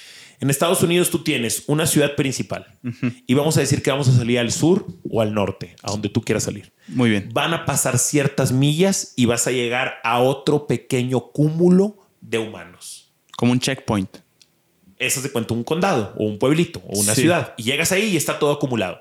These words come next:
Speaker 2: Ujú.
Speaker 1: Y ves tiendas, cines, bla, bla, restaurantes, etcétera. Sales de ahí y avanzas otras cuantas millas y no ves nada.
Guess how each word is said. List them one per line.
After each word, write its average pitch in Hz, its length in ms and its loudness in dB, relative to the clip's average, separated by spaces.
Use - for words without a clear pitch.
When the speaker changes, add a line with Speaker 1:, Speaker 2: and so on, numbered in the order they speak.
Speaker 2:
Ujú. 117 260 2
Speaker 1:
Y 120 80 -2
ves - 460 -4
tiendas, 113 540 -2
cines, 107 720 -2
bla, 123 360 0
bla, 110 160 0
restaurantes, 104 600 -2
etcétera. - 400 -8
Sales 185 680 0
de 190 80 4
ahí 180 560 4
y 123 140 -4
avanzas 127 560 -2
otras 190 340 -2
cuantas 196 360 2
millas 160 680 2
y 110 160 -4
no 120 340 2
ves 123 480 0
nada. 107 640 -6